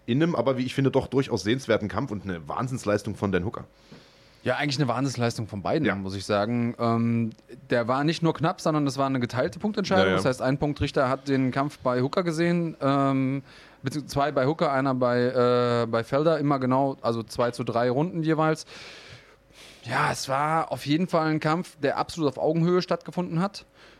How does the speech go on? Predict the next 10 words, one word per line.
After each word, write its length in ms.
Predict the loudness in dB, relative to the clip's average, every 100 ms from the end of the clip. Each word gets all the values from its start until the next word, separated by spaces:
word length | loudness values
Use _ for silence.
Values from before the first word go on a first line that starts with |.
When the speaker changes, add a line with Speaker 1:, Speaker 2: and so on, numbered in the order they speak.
| _ -4
Speaker 2:
Hooker 280 | 0 2
hat 160 | 2 2
danach 360 | 0 2 0 0
direkt, 400 | 0 0 -2 -2
äh, 520 | 2 6 6 4 2 -2
gesagt: 320 | 0 0 0
Okay, 180 | 0 2
lass 200 | 2 0
uns 180 | -4 -2
irgendwie, 540 | 0 2 4 2 0